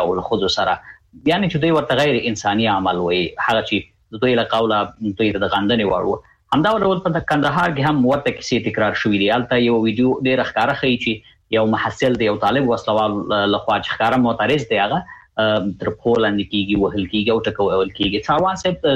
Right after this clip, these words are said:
د ننګرهار د خراسان، پوهنتون چې یو خصوصي پوهنتون دی، له هغه ځای هم راپورونه وایي چې طالبانو پرون، آه، کله چې نجونو غوښتل هلته ازموینه کې ګډون وکړي، ګډون وکړي، هجوم ور وړی دی، محصلان یې وهلي دي او تر پایه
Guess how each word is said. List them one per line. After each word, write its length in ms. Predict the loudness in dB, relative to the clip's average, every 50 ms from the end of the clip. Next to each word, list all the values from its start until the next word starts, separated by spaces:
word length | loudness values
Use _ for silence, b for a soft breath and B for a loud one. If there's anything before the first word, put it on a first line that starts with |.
| 0 0 -2
د 100 | 0 0 2
ننګرهار 600 | 0 0 0 0 0 0 0 0 0 0 2 0
د 100 | -2 -2
خراسان، 480 | 0 0 0 0 0 -2 -2 0 2 0 0 0
پوهنتون 640 | 0 0 -2 -2 -2 -2 -2 -2 -2 0 0 -2 -2
چې 80 | 0 -2 -4
یو 100 | -4 -4
خصوصي 320 | -8 -8 -6 -4 -2 -2 -2 0
پوهنتون 400 | -2 -2 -2 -2 0 0 0 0 0
دی، 40 | -4 B B B B B B -2
له 100 | 0 2
هغه 100 | 2 2 2
ځای 80 | 0 2
هم 140 | 2 0
راپورونه 400 | 0 0 -2 -2 0 0 2 2 2 2
وایي 140 | 2 0 -2 -4
چې 80 | -6 -8 b b b b -4
طالبانو 400 | -2 0 0 2 2 2 0 0
پرون، 500 | 0 0 0 2 2 4 4 2 2 0 -2 -4 -2
آه، 180 | 0 0 0
کله 260 | 0 0 0 0 0
چې 120 | 0 0 0
نجونو 340 | 0 2 2 4 4 2 2
غوښتل 260 | 0 0 0 0 2
هلته 440 | 2 0 0 0 0 2 2 2 2 0 0
ازموینه 340 | -2 0 0 2 2 2 0
کې 140 | -2 -4 -2 -2
ګډون 200 | 2 2 4 2
وکړي، 360 | 2 2 2 0 2 2 0 -2 -4 -4 -4 -2 -2 -2 -2 -2
ګډون 180 | 0 2 2 2 2
وکړي، 180 | 0 0 -2 0 0
هجوم 240 | 0 2 4 4 4
ور 100 | 4 2
وړی 300 | 2 2 2 2 0 0
دی، 100 | 0 -2
محصلان 600 | -2 -2 -4 -4 -4 -6 -4 -2 0 2 2 2
یې 160 | 2 2 2 2
وهلي 400 | 2 2 2 0 0 0 0 0
دي 100 | 0 0
او 180 | 0 0 -2 -2 _ -6
تر 100 | -6 -4
پایه 220 | -2 0 -2 0